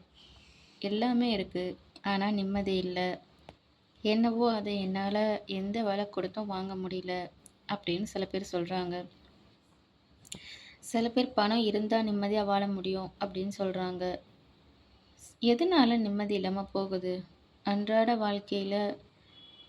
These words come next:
நடக்கக்கூடிய பிரச்சனைகள், தினமும் நம்ம சந்திக்கிற சிக்கல்கள், குடும்பத்துல ஏற்படுற பிளவுகள், இது எல்லாமே நமக்கு ஒரு மன அழுத்தத்தை கொடுக்குது.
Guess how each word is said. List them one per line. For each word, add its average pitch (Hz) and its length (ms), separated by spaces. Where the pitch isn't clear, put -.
நடக்கக்கூடிய 214 680
பிரச்சனைகள், 185 760
தினமும் 214 420
நம்ம 202 140
சந்திக்கிற 202 640
சிக்கல்கள், 196 680
குடும்பத்துல 226 480
ஏற்படுற 202 540
பிளவுகள், 196 560
இது 214 240
எல்லாமே 233 580
நமக்கு 208 320
ஒரு 202 140
மன 190 280
அழுத்தத்தை 196 500
கொடுக்குது. 180 440